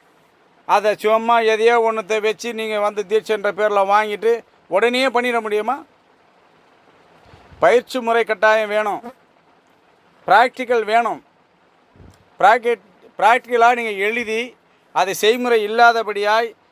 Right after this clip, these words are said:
நீங்க வந்து எவங்கிட்ட தீட்சை வாங்கினாலும் அது தீட்சை என்ற பேர் தான் இருக்கும். அப்புறமா எத்தனையோ பேர் என்கிட்ட சிஷ்யமாருங்க வரீங்க, "நான் அவரிடத்துல தீட்சை வாங்கியிருக்கிறேன், இவரிடத்துல தீட்சை வாங்கியிருக்கிறேன், ஆனா வழிமுறை தெரியல."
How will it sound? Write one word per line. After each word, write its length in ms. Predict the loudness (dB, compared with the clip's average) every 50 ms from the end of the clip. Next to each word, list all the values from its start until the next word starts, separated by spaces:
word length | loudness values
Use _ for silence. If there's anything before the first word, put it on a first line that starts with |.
| _ _ _ _
நீங்க 320 | -12 -10 -8 -6 -4 -2
வந்து 520 | -2 -2 -2 0 0 2 2 2 0 -2 -8 _ _ _ _ -6
எவங்கிட்ட 600 | 0 2 2 4 4 2 0 -2 -2 0 0 0
தீட்சை 360 | 2 2 0 2 0 0 0
வாங்கினாலும் 640 | 0 0 0 0 0 0 0 2 2 2 2 0 0
அது 240 | 0 0 0 -2 -4 -6
தீட்சை 320 | -6 -6 -4 -2 0 0
என்ற 220 | 0 0 -2 -4 -6
பேர் 240 | -4 -2 -2 -2 0
தான் 120 | 0 -2
இருக்கும். 200 | 0 0 -2 -2
அப்புறமா 360 | -2 -2 -2 -4 -4 -4 -4
எத்தனையோ 440 | -4 -4 -6 -6 -6 -4 -2 -2 -2
பேர் 140 | -2 -4 -4
என்கிட்ட 500 | -2 0 0 -2 -2 -2 -2 -2 -2 -2 -4 _ _ _ _ -12 -10
சிஷ்யமாருங்க 520 | -8 -6 -4 -2 0 0 0 0 0 0
வரீங்க, 440 | 0 0 0 0 -2 -4 -6 -6 -8 _ _ _ _ _ _ _ _ _ _ _ _ _ _ _ _ _
"நான் 340 | -2 0 2 2 2 2 2
அவரிடத்துல 460 | 0 0 -2 -4 -6 -6 -4 -6 -4
தீட்சை 300 | -4 -6 -6 -6 -4 -2
வாங்கியிருக்கிறேன், 520 | -2 -2 -2 -2 -4 -6 -6 -6 -4 -4 -4
இவரிடத்துல 440 | -4 -4 -4 -4 -4 -4 -6 -6 -6
தீட்சை 280 | -6 -8 -6 -4 -2 -2
வாங்கியிருக்கிறேன், 440 | 0 -2 -2 -2 -2 -2 -2 0
ஆனா 280 | 0 0 0 0 0 0
வழிமுறை 460 | 2 2 2 0 0 -2 -4 -6 -4 -4
தெரியல." 380 | -4 -4 -2 -2 -4 -4 -6